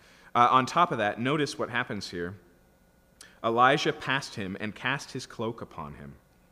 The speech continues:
So he just walks out and walks up, and as we've seen often, it's a symbolic action here, okay? Just like the prophet who tore his clothing into twelve,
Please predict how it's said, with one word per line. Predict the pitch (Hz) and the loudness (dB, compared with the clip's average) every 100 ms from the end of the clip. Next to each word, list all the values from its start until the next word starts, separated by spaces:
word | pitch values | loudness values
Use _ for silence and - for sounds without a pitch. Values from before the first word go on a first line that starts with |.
| _ _ _ _ _ - | _ _ _ _ _ -6
So | 151 | 0
he | 147 | 0
just | 170 - | 0 0
walks | 170 160 - | 2 2 2
out | 131 - | 0 0
and | 131 117 117 | -4 -6 -2
walks | 135 135 135 | 0 0 -4
up, | 131 | -4
and | 131 | -6
as | 120 | -6
we've | 131 | -8
seen | - 160 156 | -8 -8 -6
often, | 135 147 123 113 - - - - | -4 -4 -6 -10 -12 -20 -18 -6
it's | 127 - 123 | -6 -4 -6
a | 120 | -6
symbolic | - - 139 127 127 131 143 - - | -6 -6 -6 -4 0 0 0 -2 -8
action | 120 123 - 85 76 | -10 -8 -12 -14 -16
here, | 69 - _ _ _ | -20 -20 _ _ _
okay? | - 76 92 - - _ | -20 -20 -20 -20 -20 _
Just | - 135 - - 131 | -6 -4 -6 -8 -4
like | 123 120 | -2 -2
the | - | -8
prophet | - 123 117 123 117 | -4 -2 -2 -8 -12
who | 113 | -14
tore | - 127 120 120 | -8 -4 -2 -4
his | 120 113 | -6 -10
clothing | - 117 117 113 | -8 -6 -6 -8
into | 110 104 | -8 -10
twelve, | - 113 113 110 | -10 -8 -6 -8